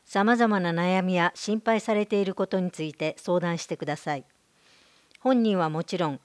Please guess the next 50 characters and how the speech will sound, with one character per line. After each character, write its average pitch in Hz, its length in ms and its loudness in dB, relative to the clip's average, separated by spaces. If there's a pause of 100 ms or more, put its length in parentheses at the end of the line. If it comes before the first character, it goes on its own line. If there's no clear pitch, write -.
(160)
家 220 160 0
族、 190 420 0
関 233 220 2
係 240 200 2
者 214 160 0
の 185 80 0
人 180 200 -2
で 165 120 0
も 156 120 -2
大 165 220 2
丈 180 160 2
夫 139 100 -4
で 127 160 -10
す。 - 240 -16 (500)
日 214 280 -2
時、 160 260 -4 (220)
八 247 280 0
月 240 240 2
二 233 140 6
十 196 220 2
六 180 200 2
日 160 300 -6
火 160 180 -4
曜、 165 300 0 (280)
十 220 200 2
時 180 100 -4
三 196 280 0
十 190 100 -2
分 160 280 -6
か 156 140 -4
ら 151 220 2
十 190 200 0
五 185 120 0
時 147 80 -6
三 170 260 -4
十 156 140 -8
分。 131 300 -12 (560)
場 185 120 0
所、 196 300 -2 (140)
太 202 140 -2
陽 208 260 2
古 190 180 -6
見 175 80 -6
線。 165 340 -10 (380)
対 233 180 2
象 226 240 -2
者、 147 240 -8 (280)
子 196 120 -6
ど 214 140 2
も、 208 320 0